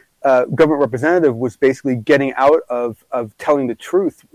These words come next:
during the U F O hearings. So what this is, is this is a, a blatant example of, of a, a very, very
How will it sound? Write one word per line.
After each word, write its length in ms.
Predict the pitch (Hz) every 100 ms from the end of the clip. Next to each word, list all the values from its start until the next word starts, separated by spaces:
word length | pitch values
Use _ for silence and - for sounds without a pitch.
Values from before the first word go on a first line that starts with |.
| 123
during 220 | 135 135
the 80 | 123
U 140 | 123
F 80 | 120
O 80 | 220
hearings. 560 | 208 113 - - - _ _ _ _
So 180 | - 135
what 240 | 127 151
this 220 | 139 127
is, 240 | 180 202 165
is 120 | 117
this 200 | 131 -
is 100 | 120
a, 120 | 123
a 120 | -
blatant 680 | 117 - - 131 160 180 143
example 800 | 120 104 131 185 - 110 107 120 _ _ _ -
of, 460 | 135 127 123 117 _ -
of 300 | 127 123 113 -
a, 200 | 131 123 123
a 60 | 120
very, 420 | 107 104 147 156
very 320 | 135 143 131